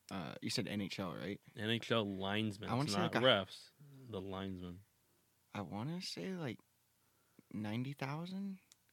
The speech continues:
Speaker 2: Well, glad you didn't say that.
Speaker 1: Well,
Speaker 2: <laughs>
Speaker 1: <laughs> I don't think that's right.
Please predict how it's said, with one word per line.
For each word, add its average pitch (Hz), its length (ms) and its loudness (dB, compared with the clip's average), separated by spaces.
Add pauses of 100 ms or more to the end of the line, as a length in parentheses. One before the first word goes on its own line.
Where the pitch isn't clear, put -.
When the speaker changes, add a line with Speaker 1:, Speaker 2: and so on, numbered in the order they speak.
(640)
Speaker 2:
Well, 113 80 -2
glad 131 180 4
you 131 80 4
didn't 123 140 0
say 110 100 -2
that. 104 200 0 (300)
Speaker 1:
Well, 117 200 2
Speaker 2:
<laughs> 175 680 12
Speaker 1:
<laughs> - 40 -
I 131 100 8
don't 135 140 6
think 120 180 4
that's 113 180 4
right. 117 220 6